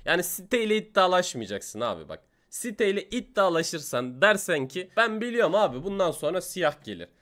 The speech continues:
Ha, tahminen değil arkadaşlar. <laughs> Şu algoritmayı çözmek lazım. Şimdi aldık onu da. Ben bir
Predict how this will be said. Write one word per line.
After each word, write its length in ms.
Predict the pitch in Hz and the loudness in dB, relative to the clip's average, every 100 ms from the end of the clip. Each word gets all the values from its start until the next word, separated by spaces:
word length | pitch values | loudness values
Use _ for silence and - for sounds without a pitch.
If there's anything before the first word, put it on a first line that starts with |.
| - | -10
Ha, 160 | 127 - | -8 -2
tahminen 600 | 175 180 196 196 190 185 | 0 2 0 0 0 0
değil 240 | 170 120 | -2 0
arkadaşlar. 580 | 110 110 120 101 - 82 _ - | -2 -2 -2 -2 -6 -14 _ -8
<laughs> 140 | - | -8
Şu 160 | 127 - | -6 -2
algoritmayı 680 | 165 170 165 170 165 143 143 | 2 2 2 -2 -2 -4 -4
çözmek 520 | 147 120 110 120 - | -4 -6 -4 -8 -6
lazım. 320 | 90 85 78 - | -10 -10 -12 -18
Şimdi 220 | - 160 - - | -10 -8 -4 2
aldık 340 | 170 190 208 | 2 2 -2
onu 200 | 151 101 | -4 -2
da. 180 | 127 190 - | -4 -6 -6
Ben 220 | 185 196 | -8 -6
bir 120 | - | -10